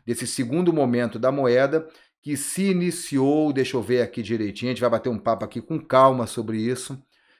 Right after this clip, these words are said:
se iniciou ali na região de vinte e dois de julho, praticamente, desse ano,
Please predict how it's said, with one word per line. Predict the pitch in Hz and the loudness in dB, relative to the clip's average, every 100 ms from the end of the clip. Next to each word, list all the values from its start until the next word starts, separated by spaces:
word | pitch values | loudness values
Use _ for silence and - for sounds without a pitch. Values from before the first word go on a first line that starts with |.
| _ | _
se | - | 0
iniciou | 185 180 175 - 160 151 160 151 | 2 4 2 2 2 6 8 6
ali | 139 156 | 6 4
na | 151 | 2
região | 127 139 131 123 131 143 147 147 | 0 0 0 0 2 2 0 -2
de | 131 120 139 135 127 | -4 -2 -2 -2 -2
vinte | 110 175 160 | -4 -4 -2
e | |
dois | 139 143 165 | -2 0 -2
de | 139 143 | -2 -6
julho, | 120 143 180 165 170 | -4 -2 0 2 0
praticamente, | 160 131 120 - 113 120 113 | 0 -4 -4 -4 -4 -4 -4
desse | 120 - 185 | -6 -2 2
ano, | 165 175 190 | 2 0 -4